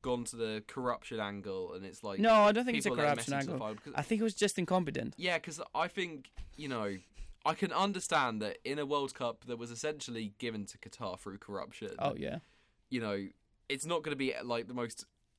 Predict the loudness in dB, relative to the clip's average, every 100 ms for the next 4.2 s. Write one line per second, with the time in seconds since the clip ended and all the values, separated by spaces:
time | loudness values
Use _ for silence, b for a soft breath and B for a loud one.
0 | _ 0 2 2 0 -2 -2 -2 -2 -4
1 | -4 -4 -4 -4 -6 -6 -6 -6 -8 -8
2 | -8 -8 -8 -10 -12 -2 -2 0 0 0
3 | -2 -6 -8 -8 -6 -6 -4 -4 -2 0
4 | 0 -2